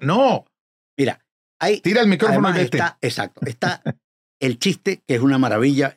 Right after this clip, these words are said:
Speaker 2: Yo cuento chiste, yo voy ahora a contar chistes en un sitio
Speaker 1: Ajá.
Speaker 2: en unos días.
Speaker 1: Ahorita nos
Speaker 2: Y me
Speaker 1: cuentas un par,
Speaker 2: encanta,
Speaker 1: ¿no?
Speaker 2: con gusto.
Speaker 1: Por favor.
Speaker 2: Y entonces, eso me encanta hacerlo. Yo fui muy amigo de Guillermo Álvarez Guedes,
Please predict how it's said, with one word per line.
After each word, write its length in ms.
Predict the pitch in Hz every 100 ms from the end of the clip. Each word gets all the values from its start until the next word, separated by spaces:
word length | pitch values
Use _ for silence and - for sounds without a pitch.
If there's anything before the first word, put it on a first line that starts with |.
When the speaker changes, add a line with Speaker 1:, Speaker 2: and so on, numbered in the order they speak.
| 113
Speaker 2:
Yo 240 | 139 156 -
cuento 300 | 147 123 139
chiste, 340 | - 113 -
yo 120 | 107 107
voy 100 | 117
ahora 240 | 113 117
a 20 |
contar 340 | 117 110 110 101
chistes 340 | - 117 107
en 80 | 101
un 100 | 107
sitio 420 | 107 180 139 151 - _
Speaker 1:
Ajá. 240 | 131 113 117
Speaker 2:
en 100 | 113
unos 220 | 120 120
días. 340 | 151 202 151 151
Speaker 1:
Ahorita 260 | 196 233
nos 100 | 180
Speaker 2:
Y 20 | 139
me 40 |
Speaker 1:
cuentas 220 | 127 120
un 100 | 147 135
par, 140 | 131 120
Speaker 2:
encanta, 120 | 147
Speaker 1:
¿no? 60 |
Speaker 2:
con 160 | 131 113
gusto. 220 | 90 101
Speaker 1:
Por 120 | 117 98
favor. 320 | 104 98 - _
Speaker 2:
Y 80 | 180
entonces, 680 | 180 214 214 196 226 - - _ - 117 -
eso 160 | 156
me 80 | 185
encanta 400 | 120 - 113 135
hacerlo. 360 | - 160 143 110
Yo 120 | 131
fui 180 | - 170
muy 200 | 156 175
amigo 380 | 143 131 131 139
de 200 | 120 95
Guillermo 500 | 98 104 117 117 107
Álvarez 340 | 110 120 113
Guedes, 400 | - 113 107 110